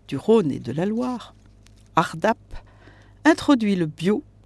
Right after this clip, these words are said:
dans les restaurants scolaires des collèges depuis deux mille neuf. Pour cela, elle met en contact producteurs et chefs cuisiniers. La Chambre d'agriculture de la Loire s'occupe de l'approvisionnement local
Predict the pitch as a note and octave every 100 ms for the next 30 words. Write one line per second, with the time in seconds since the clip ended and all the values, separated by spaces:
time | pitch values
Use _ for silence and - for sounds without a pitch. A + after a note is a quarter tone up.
0 | - _ - G#3 C4+ G#3+ F#3+ - F#3 -
1 | - A#3 F#3+ D#3+ - F3 G#3 A#3 A#3 -
2 | F#3 E3 D3+ A#2+ G#2+ - - - - -
3 | - _ - _ - - D4 - G3 D#3+
4 | D3 - - - - G3 G3+ A#3 E3+ -
5 | C#3+ - C#3 - - - _ - B3+ A3
6 | - - F#3+ G#3 - A3+ - F3+ D3 -
7 | - - _ _ _ _ _ _ _ _
8 | - _ _ - _ _ _ _ - -
9 | - C4+ C#4 C4 G#3 - F#3 - D#3 F3+
10 | D#3 C#3 C#3+ G3+ D#4 D4+ - - A3 D#3+
11 | D#3+ D3+ D3+ D3+ D3+ D#3+ D#3+ E3+ G#3+ A#3
12 | - A#3 C4